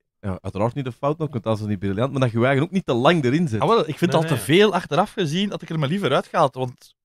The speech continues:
Speaker 2: mensen, allee, ja, de mensen hebben geen nood dat ik erin zat, maar dat was wat het concept van Eating Things with Famous People, eh, dat ik altijd in, eh, video's zat voor het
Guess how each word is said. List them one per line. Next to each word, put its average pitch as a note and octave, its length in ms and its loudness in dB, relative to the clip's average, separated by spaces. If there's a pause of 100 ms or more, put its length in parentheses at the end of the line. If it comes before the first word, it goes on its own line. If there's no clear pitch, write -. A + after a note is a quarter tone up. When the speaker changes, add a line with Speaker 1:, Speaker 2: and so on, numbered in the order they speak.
(300)
Speaker 2:
mensen, C3 600 -6
allee, B2+ 160 -8
ja, B2+ 180 -4
de A#2 260 -16
mensen C#3+ 260 -8
hebben D3 180 2
geen A#2+ 100 -4
nood D3 160 0
dat E3 100 -4
ik E3+ 100 -4
erin E3 180 2
zat, F3 140 2
maar C3 100 -2
dat C#3+ 80 0
was D3+ 100 -4
wat D3+ 80 -2
het - 120 -4
concept D3+ 380 -4
van E3 260 0
Eating D3 340 -6
Things F3 180 -4
with E3+ 120 -8
Famous D3 340 -2
People, G3 500 -4 (720)
eh, C3+ 160 -6
dat B2+ 120 -8
ik F3 120 -12
altijd F3 320 0
in, D#3 140 0
eh, C3+ 160 2
video's D#3 320 0
zat C3+ 260 -2
voor C3 160 -8
het - 40 -20